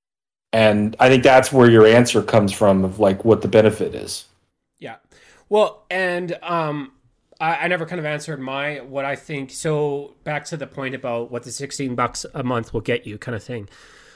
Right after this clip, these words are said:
Speaker 2: I think the sixteen month, uh, sixteen dollars a month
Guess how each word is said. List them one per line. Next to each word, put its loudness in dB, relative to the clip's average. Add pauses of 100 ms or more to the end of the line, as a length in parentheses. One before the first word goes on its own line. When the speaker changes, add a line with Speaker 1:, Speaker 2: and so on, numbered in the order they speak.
(460)
Speaker 2:
I 8
think -2
the 0
sixteen -2
month, 0
uh, -2
sixteen -6
dollars 0
a -4
month -2